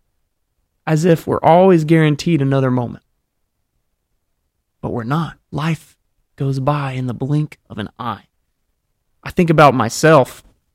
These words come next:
Some, I had a, people who know me know this story, but if you're tuning into this podcast and you don't know this story, then I'll share it with you real quick. When I was fifteen years old,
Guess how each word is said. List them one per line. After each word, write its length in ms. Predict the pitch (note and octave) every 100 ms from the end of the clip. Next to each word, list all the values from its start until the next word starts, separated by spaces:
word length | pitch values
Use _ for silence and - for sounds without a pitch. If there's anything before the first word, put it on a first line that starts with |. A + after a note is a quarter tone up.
| _ _ _ _ _ _ _ _ _
Some, 260 | - E3+ -
I 100 | C#3
had 160 | E3
a, 320 | C#3+ C3 A#2+ - _ _ _
people 220 | - F#3+ D3+
who 100 | D3+
know 220 | D3 D3
me 160 | C#3
know 160 | B2+ B2+
this 160 | B2 -
story, 460 | - C#3 C3 B2
but 280 | A#2+ A#2+ A#2 _
if 120 | C#3
you're 120 | C3 C3
tuning 320 | - D#3 D3
into 180 | C#3+ C3+
this 160 | C3
podcast 580 | - C3+ B2+ C3 B2+ -
and 220 | B2 A#2+ - _ _ _ _ -
you 100 | B2
don't 300 | C#3 D#3 C3
know 160 | A#2+
this 160 | A#2 -
story, 440 | - A#2+ A#2 A#2 - _ _ _ _ _ -
then 640 | D3 A#2+ A2+ A2+ G#2+ G#2+ - _ _ _ _ _ -
I'll 100 | B2+
share 280 | - D#3 C#3
it 60 | A#2+
with 140 | A#2+
you 100 | A#2
real 100 | A#2
quick. 280 | - - - _ _ _ _ -
When 120 | D#3
I 120 | G3+
was 420 | G3+ C3+ - - -
fifteen 420 | F3+ - - E3+
years 240 | D#3+ D3 C#3
old, 360 | B2 A2 A2+